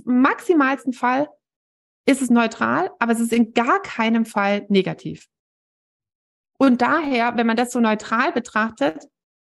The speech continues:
kann ich nicht verstehen, warum, ähm, also ist es aus meiner Perspektive niemals frei gewählt, warum ähm, Leute Geld nicht mehr priorisieren. Ähm, für alle anderen Werte kann man, wie gesagt, diskutieren.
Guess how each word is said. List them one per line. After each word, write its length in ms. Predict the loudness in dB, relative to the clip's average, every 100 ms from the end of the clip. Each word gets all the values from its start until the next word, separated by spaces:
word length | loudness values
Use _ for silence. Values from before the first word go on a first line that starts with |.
| _ _ _ _
kann 140 | 2
ich 100 | 4
nicht 160 | 4 2
verstehen, 380 | -4 0 2 2
warum, 500 | 0 2 4 2 2
ähm, 340 | -2 0 0 -2
also 160 | -2 -2
ist 180 | -4 -4
es 120 | -4
aus 160 | -2
meiner 220 | 0 -2 0
Perspektive 600 | -2 -4 -8 -6 -2 4
niemals 360 | 4 4 0
frei 220 | -6 -4 -2
gewählt, 360 | -2 -2 -2
warum 320 | -4 -2 -4 -6 -14 -20 _ _
ähm, 360 | -2 -2 -4 -4
Leute 300 | -2 -2 0
Geld 240 | -2 -2
nicht 220 | -4 -8 -6
mehr 160 | -8
priorisieren. 720 | -8 -10 -10 -10 -12 -12 -12 -16 _ _ -20 -20 -20 -20 _ -4
Ähm, 540 | -2 0 -2 -4 -8 _ _
für 240 | -4 -2
alle 220 | 0 -2 -2
anderen 240 | -4 -4
Werte 340 | -4 -4 -8 -10 _ _ _ _ _ _ _ _ _ _ _ _ _ _ -20 _ -14 -12 -12 -6
kann 140 | -2
man, 220 | 0 -2 -4
wie 200 | -8 -4
gesagt, 440 | -4 -4 -8 -8 -12
diskutieren. 500 | -10 -10 -10 -12 -12